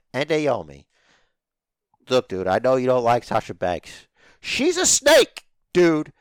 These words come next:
She's a snake. She's a snake. Thirty thousand dollars per appearance. Hell outta here. She wasn't even good in Mandalorian, man.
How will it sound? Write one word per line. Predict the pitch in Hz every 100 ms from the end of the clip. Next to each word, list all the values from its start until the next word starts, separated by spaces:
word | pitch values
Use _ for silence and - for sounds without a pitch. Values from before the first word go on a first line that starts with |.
| _
She's | - - 220 349 185
a |
snake. | 156 - - 127 143 175 139 - - _ _ _ _ _
She's | - 147
a | 139
snake. | - - 226 330 - _ _ _ _ _ _ _
Thirty | 247 285 285
thousand | - 262 277 294
dollars | 220 254 247
per | - 240
appearance. | - 226 240 233 214 - _ _ _ _
Hell | 254 330 247
outta | 160 113
here. | 98 107 69 - -
She | - 359
wasn't | 285 247 254
even | 240 208
good | 139 233 269 226
in | 196 170 147 _
Mandalorian, | 135 156 143 139 156 139 104 85
man. | 101 170 220 220